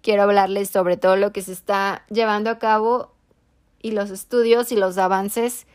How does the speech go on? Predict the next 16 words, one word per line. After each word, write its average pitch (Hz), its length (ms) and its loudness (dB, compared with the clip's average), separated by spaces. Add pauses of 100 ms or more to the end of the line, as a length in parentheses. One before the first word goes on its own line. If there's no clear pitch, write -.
(400)
en - 160 -6
cuanto 196 260 2
a 208 40 2
la 202 100 4
odontología 196 480 0
espacial 240 560 0
para 220 160 0
ese 214 160 -6
tipo 226 260 -4
de 226 100 -2
programas 214 800 2
que 202 140 -6
van 214 100 0
a 214 80 0
llevar 220 540 2 (1800)
humanos 240 760 0